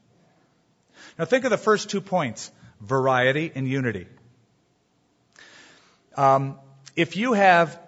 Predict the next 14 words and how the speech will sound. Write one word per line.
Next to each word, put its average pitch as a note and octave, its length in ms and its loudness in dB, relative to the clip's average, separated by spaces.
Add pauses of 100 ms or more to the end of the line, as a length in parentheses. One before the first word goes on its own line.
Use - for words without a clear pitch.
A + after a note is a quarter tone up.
(280)
unity D3 680 2
without D3+ 640 2
variety, C3 680 2
you B2+ 220 -4
have C3 220 0
uniformity. B2 720 -2
That's A2+ 240 -6
boring. G#2+ 400 -4 (1400)
If C#3 160 -10
you A3+ 120 -2
have C3+ 280 0
variety D#3+ 680 6
without C#3 380 0
unity, D3+ 580 -2